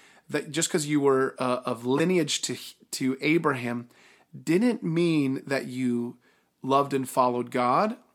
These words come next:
or that you were, uh, righteous in any way, or that you were saved.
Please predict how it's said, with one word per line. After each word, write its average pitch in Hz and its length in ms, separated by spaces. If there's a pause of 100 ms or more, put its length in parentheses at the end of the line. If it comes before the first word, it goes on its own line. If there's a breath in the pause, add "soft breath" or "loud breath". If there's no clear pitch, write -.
(140)
or 131 160
that 123 180
you 131 160
were, 123 400
uh, 120 200
righteous 127 520
in 143 120
any 139 160
way, 139 260
or 175 160
that 160 180
you 165 80
were 151 120
saved. - 640